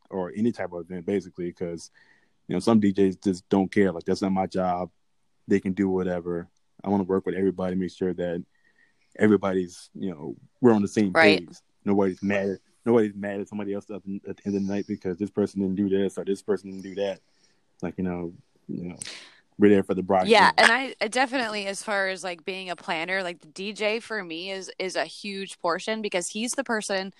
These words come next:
Speaker 2: he or she, sorry, is the person that I'm in constant communication with on the night because, you know, stuff changes. I mean, you could have,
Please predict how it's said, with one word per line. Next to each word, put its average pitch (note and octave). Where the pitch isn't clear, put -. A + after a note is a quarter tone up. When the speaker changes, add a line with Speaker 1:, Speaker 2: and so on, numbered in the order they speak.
Speaker 2:
he A3
or F#3
she, C#3+
sorry, D3+
is F#3
the F3+
person G3+
that D#3
I'm G3+
in A3+
constant G3
communication F#3
with F#3
on E3+
the E3
night F3
because, F#3+
you C#4
know, F#3+
stuff A#3+
changes. G#3
I -
mean, F#3+
you G3
could G3
have, E3